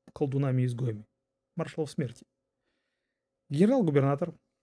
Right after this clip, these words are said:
передал это новое специальное подразделение под непосредственное руководство леди Джастис, таинственной мечницы, появившейся в рядах гильдии словно из ниоткуда. Будучи слепой, леди Джастис,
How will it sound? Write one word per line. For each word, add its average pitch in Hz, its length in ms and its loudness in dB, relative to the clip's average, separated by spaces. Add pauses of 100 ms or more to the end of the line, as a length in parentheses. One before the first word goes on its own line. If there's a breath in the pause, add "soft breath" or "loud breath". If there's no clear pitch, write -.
(260)
передал 208 400 2
это 165 160 0
новое 156 360 4
специальное 123 600 -6
подразделение 143 640 -2
под 180 300 -6
непосредственное 175 800 -2
руководство 175 500 -4
леди 165 220 -2
Джастис, 139 500 -6 (640)
таинственной 147 680 -2
мечницы, 139 600 -6
появившейся 139 640 -6
в 120 200 -10
рядах 127 280 -6
гильдии 175 460 -4
словно 156 460 -8
из 131 160 -2
ниоткуда. 139 480 -6 (1160)
Будучи 151 300 0
слепой, 170 380 -4
леди 151 180 -6
Джастис, 170 400 -6